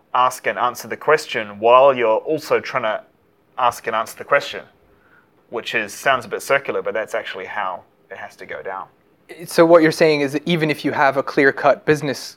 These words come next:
Speaker 2: question, uh, and the business empowers you to go and answer it, they're
Speaker 1: You're still gonna have to get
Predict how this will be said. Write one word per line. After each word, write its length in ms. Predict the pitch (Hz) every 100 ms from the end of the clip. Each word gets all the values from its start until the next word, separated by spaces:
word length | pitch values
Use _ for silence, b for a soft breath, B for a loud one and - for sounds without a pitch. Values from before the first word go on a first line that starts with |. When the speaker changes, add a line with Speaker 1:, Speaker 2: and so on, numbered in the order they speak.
| -
Speaker 2:
question, 580 | - 120 - 127 123 131 _ _ _ _ _
uh, 220 | 131 120 -
and 100 | 135
the 60 | 135
business 360 | 139 139 135 -
empowers 640 | 151 131 170 165 151 135
you 380 | 139 131 123 123 b b b -
to 420 | - 135 127 123 b b -
go 340 | 151 143 135
and 300 | 139 127 123 120
answer 420 | 147 156 - 123 123
it, 260 | 120 - b b b b
they're 200 | 135 131
Speaker 1:
You're 80 | 151
still 340 | 156 151 147
gonna 260 | 139 131 113
have 240 | 131 117 - - - -
to 80 | 123
get 420 | 120 123 107